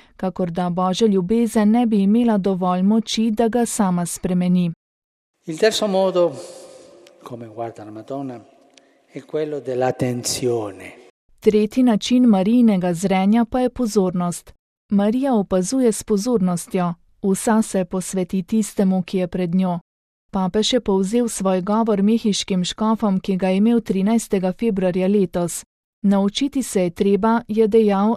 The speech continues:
Speaker 1: da je nekaj neponovljivega v vsakem od tistih, ki nas gledajo med iskanjem Boga.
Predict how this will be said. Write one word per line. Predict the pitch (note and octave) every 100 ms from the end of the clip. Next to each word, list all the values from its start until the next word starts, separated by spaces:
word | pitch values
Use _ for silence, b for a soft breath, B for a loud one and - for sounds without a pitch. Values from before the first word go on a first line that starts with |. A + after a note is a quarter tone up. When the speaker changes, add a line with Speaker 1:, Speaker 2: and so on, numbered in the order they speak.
| -
Speaker 1:
da | G3+ G3
je | G3
nekaj | G#3 C4 B3 G#3
neponovljivega | A3 A#3 G#3+ F#3 F#3+ A3 A3 F#3+ F#3
v | F3+
vsakem | - A3 A3+ G#3+ F3
od | F3 -
tistih, | A3 G#3+ - G#3+ G3+ -
ki | -
nas | F#3+ F#3 F3+
gledajo | G#3 A#3+ A3+ G#3 G3
med | G#3 A3+
iskanjem | A3 - F#3 F3+ F3+ F3
Boga. | F#3 F3 F3+ E3+